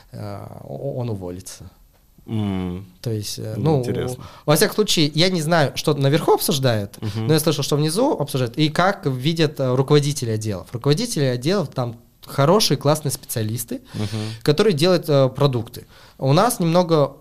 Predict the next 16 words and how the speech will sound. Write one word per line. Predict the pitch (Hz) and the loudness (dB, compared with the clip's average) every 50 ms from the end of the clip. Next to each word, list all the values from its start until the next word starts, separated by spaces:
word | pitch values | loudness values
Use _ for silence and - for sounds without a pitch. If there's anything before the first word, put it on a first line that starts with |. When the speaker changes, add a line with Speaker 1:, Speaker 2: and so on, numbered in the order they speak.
| - - | -8 -6
Speaker 1:
о, | 139 131 113 - - - | -4 -4 -4 -8 -12 -10
о, | 135 127 123 123 123 120 123 | -8 -8 -6 -6 -6 -4 0
наверное, | 127 143 147 165 156 147 135 | 0 2 2 4 2 4 2
не | 135 147 143 | 2 2 4
привыкли | 151 190 208 233 - - 135 | 4 4 4 2 0 -2 -4
к | - | -4
тому, | 147 147 170 | -2 -4 -4
что | - 139 | -2 -2
государство | 131 123 - 135 180 220 - - | -4 -2 2 2 2 2 0 -2
что-то | - - - - - - | -2 -2 -2 -2 -2 -2
делает | 120 127 143 131 123 | 0 0 0 0 0
бесплатно | 117 113 - - 156 165 160 - 120 | -2 -6 -4 -4 -4 -4 -4 -6 -6
и | |
хорошо, | - - 117 113 - - 120 - 110 107 | -6 -6 -6 -6 -6 -6 -4 -6 -2 -2
<laughs> | |
да? | 135 | -2